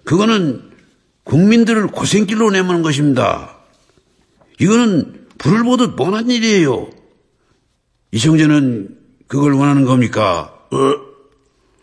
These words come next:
Speaker 2: 어, 아니, 그, 아예 무슨 말씀을.
Speaker 1: 이 문제는 우리 중에 누가 대통령이 되든 간에 심각한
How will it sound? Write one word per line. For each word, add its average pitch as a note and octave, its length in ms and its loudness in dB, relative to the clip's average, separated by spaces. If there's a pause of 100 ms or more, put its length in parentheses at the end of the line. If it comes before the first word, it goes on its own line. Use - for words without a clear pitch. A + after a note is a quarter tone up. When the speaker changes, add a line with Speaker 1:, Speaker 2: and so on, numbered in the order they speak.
(600)
Speaker 2:
어, A2+ 1600 0
아니, D#3 180 2
그, F3 480 0 (600)
아예 F3 300 0
무슨 C3 400 -4
말씀을. A#2 1200 0
Speaker 1:
이 A#3 160 2
문제는 F3 880 0 (840)
우리 D3+ 240 0
중에 D3+ 420 2
누가 E3 320 0
대통령이 E3 580 0
되든 D3 260 0
간에 E3 420 0 (720)
심각한 G#3 1040 -2